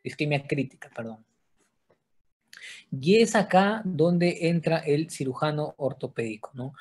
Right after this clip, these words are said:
Es aquí donde nosotros empezamos a, a, nos empiezan a interconsultar por pacientes que tienen ese tipo de isquemias críticas, ¿no? Entonces, para desarrollar un poco el diagnóstico de esta clase, chicos, eh,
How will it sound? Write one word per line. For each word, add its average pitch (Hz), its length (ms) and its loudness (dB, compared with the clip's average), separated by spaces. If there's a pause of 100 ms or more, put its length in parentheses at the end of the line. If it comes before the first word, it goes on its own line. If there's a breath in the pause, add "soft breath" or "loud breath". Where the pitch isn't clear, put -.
(160 loud breath)
Es 160 160 -2
aquí 190 220 4
donde 208 280 6
nosotros 185 580 2 (240 loud breath)
empezamos 147 540 2
a, 160 420 4
a, 160 480 0
nos 135 180 -2
empiezan 180 460 2
a 139 60 0
interconsultar 131 840 2 (240 loud breath)
por 131 240 2
pacientes 151 500 0
que 139 120 -6
tienen 143 280 0
ese 143 160 0
tipo 139 240 0
de 135 60 6
isquemias 123 420 -4
críticas, - 600 -10
¿no? 165 260 -10 (1120 loud breath)
Entonces, 226 600 6
para 170 200 10
desarrollar 175 560 8
un 185 140 4
poco 202 300 6
el 165 140 6
diagnóstico 139 800 2
de 135 160 2
esta 143 560 -2
clase, 151 380 2
chicos, 147 400 -8
eh, 139 300 -2